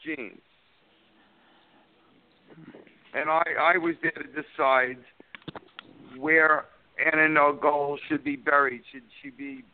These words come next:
buried in L A, in Texas, or in the Bahamas? And also what was going on, as you, as you all recall,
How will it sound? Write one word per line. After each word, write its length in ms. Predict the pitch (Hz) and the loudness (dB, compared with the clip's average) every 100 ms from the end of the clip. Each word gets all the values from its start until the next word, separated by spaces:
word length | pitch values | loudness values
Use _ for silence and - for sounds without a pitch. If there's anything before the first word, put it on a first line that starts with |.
| - | -12
buried 280 | 147 143 131 | -10 -10 -10
in 140 | 131 131 | -8 -8
L 160 | 127 | -8
A, 380 | 139 151 156 151 _ _ _ _ _ _ | -12 -14 -16 -18 _ _ _ _ _ _
in 160 | 120 127 - | -16 -16 -10
Texas, 460 | 165 160 - 160 151 _ - | -4 -4 -6 -14 -14 _ -6
or 200 | 151 156 | -2 -2
in 120 | 147 | -2
the 60 | 139 | -6
Bahamas? 580 | 123 131 131 123 110 82 _ - 113 - - - | -4 -2 0 -2 -4 -12 _ -18 -14 -12 -12 -12
And 80 | 156 | -8
also 360 | 185 214 - 185 | -6 -6 -6 -6
what 220 | 147 135 | -4 -6
was 140 | 143 - | -8 -2
going 260 | 143 131 131 | -2 0 0
on, 160 | 131 | 0
as 140 | 123 117 | -2 -6
you, 160 | 135 - | -12 -10
as 220 | 107 120 | -10 -10
you 160 | 117 127 | -4 2
all 160 | 131 123 | 4 4
recall, 640 | 120 - 135 123 123 | 0 -2 0 2 2